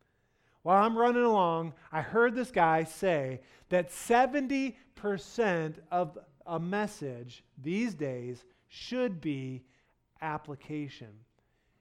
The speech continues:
And I was like, "Wow, that's a lot." And then I was thinking, "Yikes, I don't think we even come close on a normal Sunday morning in regards to that." And, uh, and so again, I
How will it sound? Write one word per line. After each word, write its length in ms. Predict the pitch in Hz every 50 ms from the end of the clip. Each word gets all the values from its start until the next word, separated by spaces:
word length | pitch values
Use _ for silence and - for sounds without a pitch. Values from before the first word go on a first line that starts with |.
| _ _ _
And 80 | 139 143
I 40 |
was 100 | 143 127
like, 180 | 135 131 117 113
"Wow, 600 | 113 131 156 156 160 160 143 127 117 104 101 110 117
that's 240 | 139 151 139 - - - -
a 60 | 160
lot." 440 | 139 139 143 151 147 135 113 - - - _ _ _
And 180 | - 147 151 156
then 160 | 160 156 156
I 80 | 156 160
was 80 | 151
thinking, 420 | - - 160 135 - 151 135 127 123 127
"Yikes, 520 | 131 160 180 190 170 143 127 - - - - -
I 400 | 143 139 160 170 170 165 160 147 135 131
don't 340 | 147 160 156 156 160 151 151
think 200 | - 156 147 151
we 180 | 156 151 147 147
even 180 | 143 143 143
come 200 | 127 - 147 135
close 560 | - - - - 170 170 175 170 156 - - 165
on 180 | 165 147 139
a 40 | 143
normal 300 | 143 147 151 151 143 139
Sunday 300 | 139 - 156 143 139 139
morning 400 | 139 147 151 147 139 135 127 120 - _ - - _ -
in 100 | 143 135
regards 540 | 135 139 127 131 151 151 151 156 - - -
to 80 | 139
that." 320 | 127 123 120 120 123 - - _ - - _ _ _ _
And, 320 | - 147 147 151 147 147 147
uh, 200 | 147 143 143 143
and 100 | 143 139
so 120 | - - 156
again, 260 | 151 139 175 175 160
I 120 | 151 143